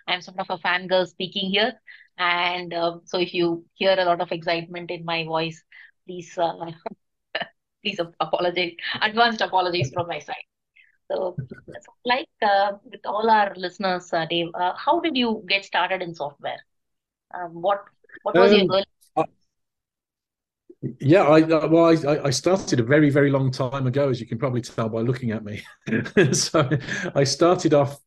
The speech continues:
Speaker 2: um, <laughs> a-, actually, my wife introduced me to my first ever computer and my first ever computer program. So, uh, we, we, we met very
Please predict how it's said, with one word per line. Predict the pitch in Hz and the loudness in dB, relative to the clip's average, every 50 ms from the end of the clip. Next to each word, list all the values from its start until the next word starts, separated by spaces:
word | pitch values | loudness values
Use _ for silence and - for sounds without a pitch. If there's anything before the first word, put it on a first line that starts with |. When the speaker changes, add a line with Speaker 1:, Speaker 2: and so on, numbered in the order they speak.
| _ _ - | _ _ -6
Speaker 2:
um, | 135 131 127 131 127 123 123 123 120 117 113 - _ _ _ _ _ _ _ _ _ _ _ _ _ _ _ _ _ | -2 -2 0 0 0 0 -2 -2 -4 -6 -10 -14 _ _ _ _ _ _ _ _ _ _ _ _ _ _ _ _ _
<laughs> | - 131 | -16 -10
a-, | 135 147 127 - 214 156 127 - - - - 131 127 | -8 -6 -2 0 0 0 0 -4 -12 -16 -14 -10 -4
actually, | - 160 156 - - 156 175 147 - - - 185 196 208 214 | -2 -4 -2 -2 -2 -2 -2 -2 -4 -4 -2 0 0 0 0
my | 147 139 147 156 156 | 2 2 4 4 4
wife | 143 139 165 185 185 175 - - | 4 4 4 4 4 4 2 0
introduced | 135 120 - 131 117 - _ - 120 131 131 127 - | -4 -4 -4 -6 -8 -10 _ -4 0 0 0 0 0
me | 131 123 | -2 -2
to | 120 123 | 0 0
my | 117 117 113 | -2 -2 -2
first | 113 - - 143 143 135 131 - - - - | -2 0 2 2 2 2 0 -4 -8 -6 -4
ever | 127 117 120 | -4 -4 -4
computer | 120 - 127 117 - - 127 120 - - | -6 -6 -6 -6 -4 -4 -4 -4 -2 -4
and | 113 117 | -2 -2
my | 113 113 | -2 -4
first | 113 - 123 120 120 - 123 | -2 -2 -2 -2 -2 -2 -6
ever | 107 110 | -6 -6
computer | 110 - 107 - 120 113 113 - | -6 -6 -4 -2 -2 -4 -4 -4
program. | - 104 101 101 - 98 95 - _ _ - - - - - - _ - | -6 -8 -8 -8 -8 -12 -16 -18 _ _ -20 -20 -20 -20 -20 -20 _ -8
So, | - - 117 110 107 107 107 110 - - 117 113 110 107 107 107 107 117 | -4 0 0 2 2 2 0 -2 -2 -4 -4 -4 -4 -4 -6 -8 -10 -10
uh, | - | -8
we, | - 120 120 117 | -4 -4 -4 -2
we, | 117 123 123 113 - - - | -2 -2 -2 -4 -6 -6 -4
we | 123 120 110 | -2 0 0
met | 113 131 127 131 - _ - | 2 0 0 -2 -6 _ -6
very | - 123 120 117 110 | -4 -2 -2 -2 -2